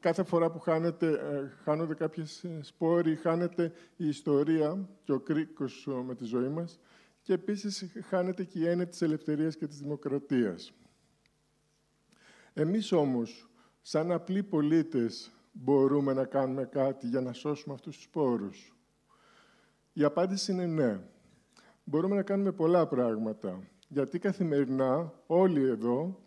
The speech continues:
αλλά και παντού στον κόσμο, τρώμε. Το τι βάζουμε πάνω στο τραπέζι μας παίζει ένα καθοριστικό ρόλο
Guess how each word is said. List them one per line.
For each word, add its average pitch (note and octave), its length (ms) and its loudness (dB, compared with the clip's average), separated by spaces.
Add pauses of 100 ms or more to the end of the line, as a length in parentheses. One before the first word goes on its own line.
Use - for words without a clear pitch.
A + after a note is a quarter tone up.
αλλά D3 220 2
και C#3 240 -4
παντού C3+ 280 2
στον C#3 200 -2
κόσμο, B2 580 0 (520)
τρώμε. B2+ 640 4 (760)
Το C#3 120 -2
τι G#3 120 -6
βάζουμε G#3 400 2
πάνω E3 320 0
στο C#3+ 160 -4
τραπέζι B2+ 560 2
μας B2+ 480 -2 (320)
παίζει F3 240 2
ένα G3 140 0
καθοριστικό D#3+ 880 0
ρόλο C#3+ 600 4